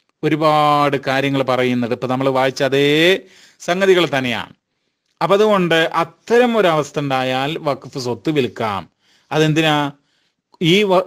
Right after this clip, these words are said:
ഇതിനേക്കാൾ കൂടുതൽ പ്രയോജനം ലഭ്യമാകുന്നതിന് വേണ്ടിയിട്ടാണ്. അല്ലെങ്കിൽ ഇത് ഉപകാരം ലഭ്യമാകാത്ത, ഉപകാരം, ഏ, എടുക്കാൻ വേണ്ടി പറ്റാത്തൊരവസ്ഥയിലേക്ക് വഖഫിൻ്റെ സ്വത്ത്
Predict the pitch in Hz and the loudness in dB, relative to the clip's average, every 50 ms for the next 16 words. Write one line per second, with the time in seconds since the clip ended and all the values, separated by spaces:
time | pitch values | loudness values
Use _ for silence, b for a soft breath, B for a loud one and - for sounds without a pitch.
0 | 196 165 139 160 165 175 143 - - 185 185 196 202 208 196 - 165 160 160 156 | 2 0 0 0 0 -2 -2 -2 0 2 2 2 2 0 0 -2 -2 -2 0 0
1 | 165 175 156 - 156 143 143 147 147 156 165 165 151 175 170 170 175 180 175 - | 0 -2 -2 -2 -2 0 2 2 2 4 2 2 2 2 2 2 0 -2 -4 -8
2 | _ b b b b b b 151 139 147 135 120 113 165 165 156 147 139 135 131 | _ b b b b b b -2 0 0 0 0 0 0 0 2 2 0 0 0
3 | 131 127 117 120 117 107 104 107 101 98 95 98 95 - - 92 85 - _ _ | -2 -2 -4 -4 -6 -6 -6 -8 -10 -10 -12 -16 -14 -12 -10 -10 -10 -12 _ _
4 | _ _ _ _ _ _ _ _ _ _ _ _ _ _ _ _ _ B B B | _ _ _ _ _ _ _ _ _ _ _ _ _ _ _ _ _ B B B
5 | B B B B B - 143 160 165 170 175 196 208 202 175 156 175 190 208 175 | B B B B B -4 0 0 2 2 2 2 4 4 4 6 6 6 6 4
6 | - - - _ _ - 175 175 170 131 117 143 147 147 175 180 185 190 196 202 | 2 -2 -14 _ _ -10 -6 -4 -4 -2 0 0 0 2 2 0 2 2 2 2
7 | 208 208 214 180 180 185 160 151 135 123 123 175 180 170 160 156 151 139 143 143 | 2 0 -2 -4 -4 -2 -2 -2 -2 0 0 0 0 2 0 0 -2 -2 -2 -2
8 | 139 135 135 139 - 147 156 180 214 - b b b b b b b - 131 143 | -2 -2 -2 -4 -4 -4 -4 -4 -4 -8 b b b b b b b -4 -2 0
9 | 147 151 170 180 185 190 190 202 196 196 190 170 151 165 160 170 170 165 143 139 | 2 2 2 2 2 2 2 2 0 -2 -4 -4 -4 -2 0 0 0 0 0 -2
10 | 135 - 170 170 170 156 160 - 175 147 143 139 - 139 123 117 - 151 151 151 | -2 -2 -2 -2 -2 -4 -6 -8 -6 -6 -6 -4 -4 -6 -6 -4 -2 -2 -2 0
11 | 139 151 147 135 131 127 - - 143 143 143 147 135 147 143 131 120 - - 135 | 0 0 0 0 -2 -2 -2 -2 -2 0 0 -2 -2 -2 -2 -2 -2 -4 -4 -4
12 | 143 151 151 151 147 139 147 147 147 139 139 B B B B B B - 170 160 | -2 0 0 -2 -2 0 0 2 0 0 -4 B B B B B B -4 -4 -2
13 | 160 - 196 | 0 0 0